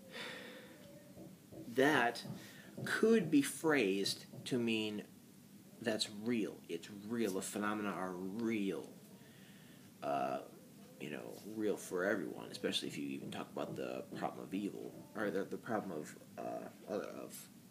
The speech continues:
other minds, not the, not the problem of evil. <coughs> But you could come close to bringing phenomenology and realism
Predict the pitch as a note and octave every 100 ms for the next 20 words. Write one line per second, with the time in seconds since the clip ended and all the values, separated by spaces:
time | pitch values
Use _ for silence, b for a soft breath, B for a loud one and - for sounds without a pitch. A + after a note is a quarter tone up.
0 | - - - A2+ F#2+ F#2+ G2 B1+ C2+ F2+
1 | D#2 D2+ - - - G#2 A2 G2 - F#2
2 | E2+ E2 F#2+ F2+ F2+ B B B B B
3 | B B - - D5 C#5+ C#4+ - C#4 B3+
4 | C3 G#2 F2+ - - - - - - B
5 | B B B B B B - F#2+ D#2+ -
6 | - - - - - - - A2+ - D3+
7 | - D3+ C#3+ - G2 A2 A#2+ G#2+ - -
8 | - - F#2 - - A#2+ B2+ C3+ A2 G#2
9 | A2 G2 G2 F2+ E2+ F#2+ E2+ F2+ F2+ E2+
10 | D#2+